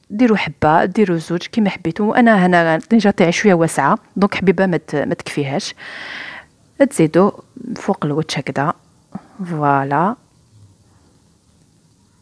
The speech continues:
هذه هي. غطيوه واحد دقيقه ولا زوج، قسمايه ياخذ الوجه هذاك، ولاد الدجاج ياخذ الوجه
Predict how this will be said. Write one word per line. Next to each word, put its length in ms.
هذه 520
هي. 340
غطيوه 580
واحد 180
دقيقه 460
ولا 180
زوج، 260
قسمايه 560
ياخذ 300
الوجه 340
هذاك، 200
ولاد 160
الدجاج 260
ياخذ 240
الوجه 360